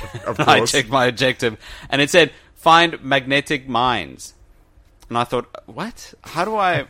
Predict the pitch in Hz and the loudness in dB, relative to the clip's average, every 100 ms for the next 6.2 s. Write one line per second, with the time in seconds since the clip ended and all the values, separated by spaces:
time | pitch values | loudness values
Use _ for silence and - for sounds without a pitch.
0 | - - 139 151 - 135 - _ - - | -16 -16 -14 -14 -18 -20 -20 _ -20 -20
1 | - - 277 160 156 175 262 277 175 139 | -20 -8 -2 2 4 4 4 4 2 2
2 | 180 151 131 _ - 180 165 - 143 - | 2 2 -4 _ -2 -2 -2 -4 -4 0
3 | 135 117 92 131 180 - 135 117 101 98 | -2 0 0 0 -2 -2 -2 -2 -4 -2
4 | 104 104 95 98 95 90 78 _ 95 - | 0 -2 -6 -8 -8 -10 -14 _ -10 -10
5 | 85 151 143 - - 85 85 82 110 131 | -6 2 4 2 -10 -10 -8 -4 2 4
6 | 127 | 2